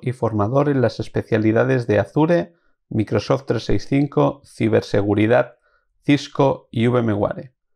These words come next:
Soy M C T, Microsoft Certified Trainer, desde el año dos mil tres y Azure Solutions Architect Expert desde el año dos mil veinte.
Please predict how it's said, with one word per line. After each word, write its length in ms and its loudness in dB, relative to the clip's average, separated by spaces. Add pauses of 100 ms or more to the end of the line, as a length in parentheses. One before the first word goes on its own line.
(520)
Soy 540 0
M 200 2
C 180 -2
T, 440 -4 (140)
Microsoft 520 -4
Certified 500 -2
Trainer, 520 -2
desde 260 0
el 80 0
año 240 0
dos 180 -2
mil 180 0
tres 480 -4 (380)
y 160 -2
Azure 420 2
Solutions 680 -4
Architect 600 -4
Expert 600 -4 (400)
desde 340 0
el 120 2
año 380 0
dos 240 0
mil 220 0
veinte. 500 -6